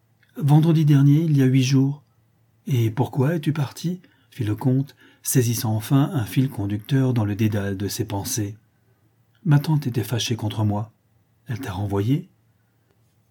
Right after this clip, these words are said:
Les yeux de la jeune fille étincelèrent de malice, pendant qu'un pied de rouge montait à ses joues. Non, mon oncle, je me suis sauvée. J'étais très malade, enfermée dans une petite chambre. Pourquoi enfermée ? J'avais désobéi.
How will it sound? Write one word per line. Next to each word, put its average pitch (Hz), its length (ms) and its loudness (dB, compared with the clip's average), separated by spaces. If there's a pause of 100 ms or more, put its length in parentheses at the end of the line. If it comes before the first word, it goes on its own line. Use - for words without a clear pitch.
(160)
Les 120 180 0
yeux 151 80 4
de 143 60 4
la 123 60 4
jeune 110 180 0
fille 139 180 6
étincelèrent 120 540 2
de 107 80 2
malice, 107 560 0 (400)
pendant 107 320 -2
qu'un 104 240 -2
pied 120 180 0
de 110 80 0
rouge 107 320 0
montait 110 340 2
à 107 100 0
ses 113 200 0
joues. 117 280 0 (680)
Non, 147 340 8
mon 143 200 4
oncle, 151 440 0
je - 140 0
me 127 60 2
suis 139 160 -4
sauvée. 139 400 -2 (580)
J'étais 131 360 0
très - 160 2
malade, 123 480 4
enfermée 123 480 2
dans 113 120 2
une 110 200 2
petite 113 300 -2
chambre. 110 420 -2 (440)
Pourquoi 110 320 -4
enfermée ? 110 640 -2 (480)
J'avais 135 260 2
désobéi. 127 640 4